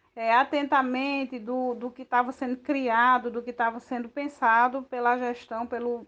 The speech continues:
pelo poder central do Brasil, né? E co-,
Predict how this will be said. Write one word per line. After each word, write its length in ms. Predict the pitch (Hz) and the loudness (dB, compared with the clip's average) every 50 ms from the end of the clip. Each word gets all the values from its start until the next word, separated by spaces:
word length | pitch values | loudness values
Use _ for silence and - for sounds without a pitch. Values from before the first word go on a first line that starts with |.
| _ | _
pelo 480 | - 220 226 220 233 233 233 233 233 226 _ _ _ _ _ _ _ _ _ _ | -14 -12 -10 -6 -6 -4 -4 -6 -8 -10 _ _ _ _ _ _ _ _ _ _
poder 300 | 247 247 240 240 247 254 | 0 2 4 4 2 2
central 460 | 247 285 262 247 - 240 226 226 226 | 0 -2 -4 -4 0 2 2 2 2
do 80 | 226 240 | 0 0
Brasil, 760 | 233 247 262 277 285 269 226 226 233 240 254 277 302 311 - _ _ _ _ - | 2 4 4 4 4 2 -2 -6 -4 -4 -2 -2 -2 -4 -6 _ _ _ _ -14
né? 320 | 226 220 226 247 294 320 320 - _ _ _ _ _ _ _ _ | -10 -6 -4 -4 -4 -6 -8 -12 _ _ _ _ _ _ _ _
E 100 | 247 240 | -16 -16
co-, 360 | 240 - 262 247 - - 214 | -10 -4 -2 -2 -2 -2 -4